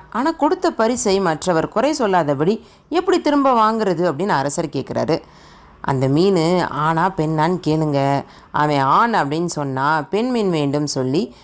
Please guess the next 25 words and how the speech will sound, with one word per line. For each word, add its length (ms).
மீனை 340
திரும்ப 260
தந்துடுங்க. 640
பெண் 240
என்று 320
சொன்னால் 520
ஆண் 280
மீன் 180
வேண்டும் 380
என்று 280
சொல்லி 420
அதை 240
திரும்ப 280
கொடுத்துருங்க" 440
அப்படின்னு 200
அரசே 380
ஐடியா 300
கொடுக்குறாங்க. 520
அரசருக்கு 500
தன் 260
மனைவியோட 420
அறிவுரை 560
பிடிச்சிருந்தது. 680
மீனவனை 500
பார்த்து, 540